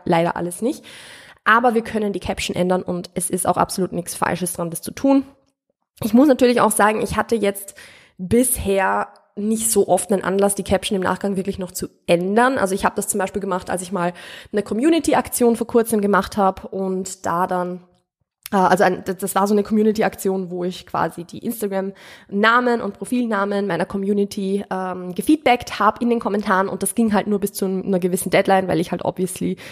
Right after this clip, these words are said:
nicht monatelang das machen kann. Ähm, und ich hab dann, glaub ich zumindest, ich hab's mir zumindest vorgenommen, ich weiß nicht, ob ich's gemacht hab, aber der Plan war auf alle Fälle dann, die Caption zu verändern und zu sagen, dass die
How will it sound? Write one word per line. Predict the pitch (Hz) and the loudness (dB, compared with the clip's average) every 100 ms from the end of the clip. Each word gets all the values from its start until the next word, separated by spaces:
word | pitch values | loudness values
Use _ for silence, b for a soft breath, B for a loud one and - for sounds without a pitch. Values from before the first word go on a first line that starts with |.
| B | B
nicht | - - | -10 -4
monatelang | 180 185 185 165 185 | 0 2 2 0 -2
das | 175 | -2
machen | 220 220 | -2 0
kann. | 226 226 262 254 B B B | 2 4 4 0 B B B
Ähm, | - 196 196 196 196 202 - | 2 6 6 6 4 0 2
und | 196 190 196 196 - | 4 4 4 0 -4
ich | - | -2
hab | 202 - | -2 0
dann, | 196 190 - - | -2 -2 -8 -18
glaub | - 160 262 | -2 4 4
ich | 262 | 4
zumindest, | - 196 180 | 0 -4 -2
ich | 226 | -4
hab's | - | -4
mir | |
zumindest | 302 247 190 | -2 -2 -2
vorgenommen, | - 190 196 175 170 | -2 -2 0 -4 -6
ich | 170 | -6
weiß | - 190 | -4 -4
nicht, | 180 | -4
ob | 180 | -6
ich's | - | -6
gemacht | 170 196 - - | -4 -4 -4 -6
hab, | 208 - B B 269 | -6 -8 B B -2
aber | - 202 214 214 - | 2 6 6 4 0
der | |
Plan | 196 226 196 214 | -2 2 2 4
war | 208 | 2
auf | - | 2
alle | 196 202 | 0 0
Fälle | 202 202 | 0 -2
dann, | 196 170 196 | 0 0 0
die | 196 | -2
Caption | - 208 - 208 | -4 -6 -6 -8
zu | 196 | -6
verändern | - 185 202 196 | -4 -2 -2 -2
und | 190 | -4
zu | 180 | -2
sagen, | 175 175 | -2 -2
dass | 180 | -6
die | 185 | -8